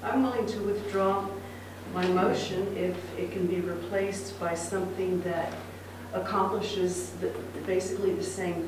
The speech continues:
thing, which is trying to prevent what happened with the curriculum project manager. And it is difficult for me after two years in a row. You know, the, the first time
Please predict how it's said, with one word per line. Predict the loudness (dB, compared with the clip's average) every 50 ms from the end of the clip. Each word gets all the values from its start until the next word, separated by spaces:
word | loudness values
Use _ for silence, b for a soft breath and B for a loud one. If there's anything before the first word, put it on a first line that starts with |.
| -4 -4 -4
thing, | 0 2 2 4 4 2 2 2 2
which | 0 0 0 0 -2 -2
is | -2 -2 0 0 -2 -2 -4 -6
trying | -6 -4 -2 0 2 2 2 2 2
to | 2 0 -2 -2 -2
prevent | -2 -2 -2 -2 -2 -2 0 0 2 0 0 -2 -4 -6 -8 -10 -12 -12 -12 B B B B B B B B B -12 -6 -2
what | 0 0 0 0 0
happened | -2 0 0 0 0 2 2 2 2 2 2 0
with | 0 0 0 0 -2 -4
the | -6 -6 -4 -2
curriculum | -2 -2 0 -2 -2 -2 -2 -2 -2 -4
project | -2 -2 -2 0 0 0 -2 -2 -4 -4 -4
manager. | -4 -4 -4 -4 -4 -4 -4 -4 -4 -4 -4 -6 -6 -8 -10 -10 -12 -12 -12 -12 -12 -12 -8 -6
And | -4 -2 -2 -2 0 2 2 2 0 0 -2
it | 0 0 2 2 2
is | 0 -2 -2 -2 -4 -6 -6 -2
difficult | -2 0 0 0 -2 0 2 2 2 2 0 0
for | -2 0
me | 2 2 2 2 2 0 -2 -2 -2
after | 0 0 0 0 0 -2 -4 -4
two | -4 -4 -4 -2 0 0
years | 2 2 2 2 2 0 0
in | 0 0
a | 0
row. | 2 2 4 4 4 4 2 2 0 0 2
You | 4 4
know, | 4 2 0
the, | -2 -4 -4 -2 -2
the | -2
first | -2 -2 -2 -2 -2 -2 -2 -6 -8 -8
time | -6 -4 -2 2 2 2 2 2 0